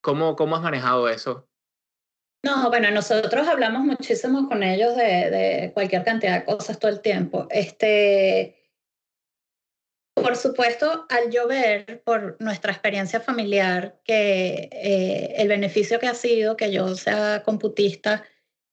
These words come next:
Speaker 2: eh, yo les trato de decir y explicarles a ellos, "Mira, esto, esto es una carrera que, que te puede abrir muchas puertas y que s-, aunque tú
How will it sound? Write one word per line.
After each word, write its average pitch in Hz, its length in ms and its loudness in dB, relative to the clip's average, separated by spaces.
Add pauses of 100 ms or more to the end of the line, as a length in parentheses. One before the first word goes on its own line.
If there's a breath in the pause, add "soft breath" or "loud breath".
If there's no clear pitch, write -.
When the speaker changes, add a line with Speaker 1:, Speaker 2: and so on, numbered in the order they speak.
(140)
Speaker 2:
eh, 202 1040 4
yo 208 160 2
les 214 120 -2
trato 233 240 0
de 240 80 2
decir 226 280 0
y 214 60 -2
explicarles 214 440 -4
a 214 100 0
ellos, 196 180 -2
"Mira, 208 320 -2
esto, 196 280 -4
esto 226 280 -2
es 247 40 0
una 247 180 0
carrera 233 560 2
que, 208 600 0
que 202 340 0
te 190 120 -2
puede 208 180 0
abrir 214 160 0
muchas 214 320 -4
puertas 277 600 0
y 262 120 0
que 208 120 0
s-, - 220 -6 (280)
aunque 208 400 -2 (300)
tú 240 440 2